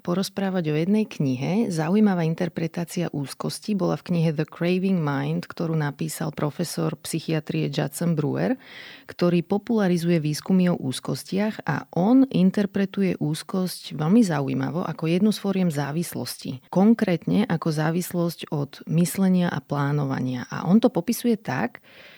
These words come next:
že keď nás niečo triggerne, tak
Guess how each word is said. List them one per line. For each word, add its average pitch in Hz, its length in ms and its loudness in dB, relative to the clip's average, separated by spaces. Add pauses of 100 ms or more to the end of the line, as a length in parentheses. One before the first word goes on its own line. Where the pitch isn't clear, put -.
že 143 480 -2
keď 170 160 0
nás 185 240 4
niečo 190 320 2
triggerne, 151 800 0
tak - 320 -4